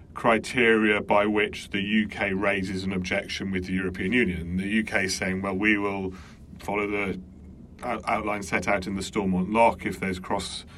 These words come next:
if there's enough, uh, M L Ps who support, who, who, who object, we'll go through this,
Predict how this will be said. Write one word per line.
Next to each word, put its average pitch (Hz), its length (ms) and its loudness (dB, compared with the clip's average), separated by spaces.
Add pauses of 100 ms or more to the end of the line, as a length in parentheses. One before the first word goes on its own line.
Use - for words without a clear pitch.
(340)
if 95 120 -6
there's 98 140 -4
enough, 104 420 -2
uh, 98 260 0
M 104 200 -2
L 95 80 -2
Ps 113 280 2
who 101 120 -4
support, 104 340 -2
who, 110 140 2
who, 110 180 0
who 104 200 -2
object, 98 460 2
we'll 104 140 0
go 98 220 0
through 98 240 -2
this, 92 400 -4